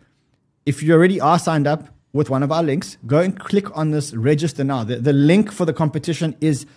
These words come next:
underneath in the description. It's the top link. Hey, hey, Josh. Correct. Correct. Um, and for the next eighty-eight days, free spins to affiliated users. You can, um, you can trade more and spin twenty-five times. So the more you,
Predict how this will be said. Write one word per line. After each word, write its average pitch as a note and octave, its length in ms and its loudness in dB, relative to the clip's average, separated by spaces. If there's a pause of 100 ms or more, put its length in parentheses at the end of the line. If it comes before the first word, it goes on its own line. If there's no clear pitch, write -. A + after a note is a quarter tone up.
(260)
underneath E3+ 680 4
in D3+ 80 2
the D#3 80 0
description. C3+ 440 -6
It's B2 140 -6
the C3+ 80 -8
top - 380 -6
link. C3+ 200 -2
Hey, D3+ 280 0 (240)
hey, A3+ 180 6
Josh. A#2+ 400 0 (1040)
Correct. - 0 -
Correct. F3 460 2 (420)
Um, D3+ 540 4 (440)
and F3+ 480 4 (200)
for F#3 160 2
the F#3 80 4
next A3+ 260 2
eighty-eight G3+ 400 4
days, E3+ 340 0
free A#3+ 380 -2
spins G3+ 500 -2
to F#3 140 -4
affiliated E3+ 500 0
users. F#3+ 460 -2
You D3 140 -4
can, D3 220 -2 (100)
um, C#3 320 0
you D3 80 0
can D3 160 0
trade F#3 280 2
more E3 240 0
and C#3+ 100 -2
spin E3 460 -4 (100)
twenty-five D#3 480 -2
times. F3+ 360 -2 (300)
So - 100 -4
the D#3 80 4
more F3+ 160 4
you, F#3 160 2